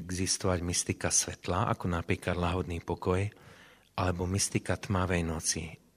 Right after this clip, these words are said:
napríklad suchoparný pokoj, duchovná bezútešnosť, ktorú pôsobí Boh ako očistu duše. A táto duchovná bezútešnosť býva,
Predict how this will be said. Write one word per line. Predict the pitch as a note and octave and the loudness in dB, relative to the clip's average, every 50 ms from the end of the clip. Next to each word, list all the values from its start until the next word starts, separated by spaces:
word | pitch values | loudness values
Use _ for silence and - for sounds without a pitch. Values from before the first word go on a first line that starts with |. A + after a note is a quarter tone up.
| - F2+ | -6 -4
napríklad | E2+ D#2+ - - E2+ - - - D#2+ | -4 -4 -4 -6 -8 -6 -4 -4 -4
suchoparný | - - - F2+ - - - - - E2 D2+ D2+ E2 D#2+ D#2+ - | -2 -2 -2 -2 -2 -4 -4 -4 -4 -4 -4 -4 -6 -6 -6 -6
pokoj, | - D#2 - - E2+ D#2 D#2+ E2+ F2 - - - - - - - - _ | -6 -8 -6 -4 -4 -4 -4 -6 -10 -12 -18 -20 -20 -20 -20 -20 -16 _
duchovná | - G#2 F2+ - - G2 F2+ F2+ F2 E2+ E2+ | -2 -2 0 2 2 0 0 0 0 -2 -2
bezútešnosť, | E2 F2+ F2+ E2 - F2 D#2 - - E2+ - - - E2+ E2+ E2 D#2+ - - - - _ - - - - - - - - - - - | 0 -2 0 0 -2 -4 -4 -6 -6 -4 -4 -4 -4 -4 -4 -6 -6 -6 -8 -10 -12 _ -20 -20 -20 -20 -20 -20 -20 -20 -20 -20 -2
ktorú | - A#2 G2+ G2 F#2 | 2 2 4 4 2
pôsobí | - - F2+ F2+ - - G2+ F2+ F2+ F2+ D#2+ | 0 0 0 0 2 2 2 2 0 0 0
Boh | - F2+ F2+ F2 - | 2 2 2 2 2
ako | - - F2+ - - - E2+ E2+ - - | 0 0 -2 0 0 -2 -2 -2 -2 -2
očistu | D#2 - - - - - - - - F2 | -4 -4 -4 -2 -2 -2 -2 -2 -4 -6
duše. | D#2 F2 D#2 - - - - E2 D#2+ D2+ - - - _ _ _ _ _ _ _ _ _ _ _ _ _ _ _ _ _ _ _ _ _ _ _ _ _ _ - - _ _ _ _ _ - _ _ _ _ - - _ - - - - - - - - - - - - - | -4 -4 -4 -4 -4 -4 -4 -4 -6 -10 -14 -18 -20 _ _ _ _ _ _ _ _ _ _ _ _ _ _ _ _ _ _ _ _ _ _ _ _ _ _ -20 -20 _ _ _ _ _ -20 _ _ _ _ -20 -20 _ -20 -20 -20 -20 -20 -20 -20 -18 -18 -18 -18 -8 -4
A | - F2 | -4 -2
táto | - - F2 - - F2+ | 0 -2 -2 0 -2 -2
duchovná | D#2 F2+ D#2+ - - F#2 F#2 F2+ E2+ E2 | -2 -2 0 2 2 2 2 2 0 0
bezútešnosť | D#2 E2 D#2+ - - E2 E2+ - - E2+ - - - F#2 E2+ E2 F#2 - - E2+ E2 | 0 0 0 2 0 0 0 0 0 0 0 0 0 -2 -2 -2 -2 -2 -2 -2 -4
býva, | E2+ D#2+ D#2+ D#2+ D#2+ D#2 D#2+ E2+ F2 | -4 -4 -4 -2 -2 -2 -2 -4 -4